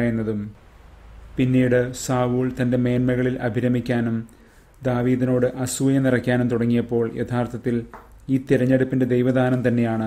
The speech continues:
അവൻ തട്ടിക്കുടഞ്ഞു കളഞ്ഞത്. അവൻ ദൈവത്തിൻ്റെ മുൻപിൽ അസ്വീകാര്യനായി മാറി.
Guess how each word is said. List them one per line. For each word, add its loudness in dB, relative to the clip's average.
അവൻ -2
തട്ടിക്കുടഞ്ഞു -2
കളഞ്ഞത്. -2
അവൻ 0
ദൈവത്തിൻ്റെ 4
മുൻപിൽ 0
അസ്വീകാര്യനായി 0
മാറി. 0